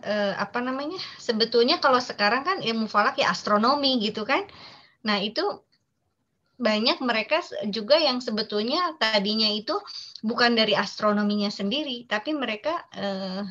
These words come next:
para ahli di bidang, eh,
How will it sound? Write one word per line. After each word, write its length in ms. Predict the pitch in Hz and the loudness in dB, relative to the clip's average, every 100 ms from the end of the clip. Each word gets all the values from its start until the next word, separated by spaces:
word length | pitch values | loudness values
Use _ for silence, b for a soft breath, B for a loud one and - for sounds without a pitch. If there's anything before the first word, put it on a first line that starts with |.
| B B _ _ _ | B B _ _ _
para 240 | - 196 185 - | 0 2 4 0
ahli 400 | 180 208 208 196 | 0 0 0 0
di 160 | 202 | -2
bidang, 400 | 185 196 196 190 185 B B B B B - | -2 0 0 -2 -6 B B B B B -8
eh, 560 | 180 180 - - - | -6 -4 -4 -4 -6